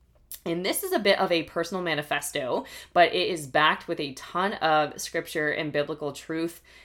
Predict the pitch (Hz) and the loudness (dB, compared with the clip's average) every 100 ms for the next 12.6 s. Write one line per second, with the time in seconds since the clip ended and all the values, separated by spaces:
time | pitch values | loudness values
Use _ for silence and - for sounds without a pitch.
0 | - _ - 151 156 151 156 185 190 185 | -20 _ 0 2 4 4 4 4 2 2
1 | 175 156 147 - 165 190 208 - - 277 | 2 0 0 0 -2 -2 -6 -4 0 0
2 | - - - - 160 160 - 147 - - | -2 -12 -20 -2 2 2 2 -4 -4 -2
3 | 208 202 202 202 - 156 160 - 196 226 | 2 2 2 -2 -6 -6 -6 -2 -2 -2
4 | 220 208 165 151 - 156 165 151 143 156 | -6 -4 -4 -4 -8 -6 -4 -4 -2 0
5 | 165 - - - - - _ 147 180 180 | 0 -2 -16 -20 -20 -20 _ -2 4 6
6 | 185 175 175 165 170 156 143 127 - - | 6 4 4 4 0 0 -2 -2 -6 -6
7 | 165 165 156 156 165 151 147 139 139 127 | 0 2 2 2 0 2 0 0 -2 -2
8 | - - 160 165 160 165 165 165 170 170 | -4 -4 -4 -4 -2 0 2 0 -2 0
9 | 170 170 165 165 165 160 165 160 156 143 | 0 0 -2 -2 -2 -2 -2 -4 -4 -4
10 | 139 135 139 147 151 143 135 139 147 147 | -4 -4 -6 -6 -6 -6 -4 -4 -4 -6
11 | 131 143 147 151 151 - 156 147 139 135 | -6 -2 -2 -2 -8 -10 -4 -2 -2 -6
12 | - - 135 135 143 180 | -10 -2 2 4 2 -2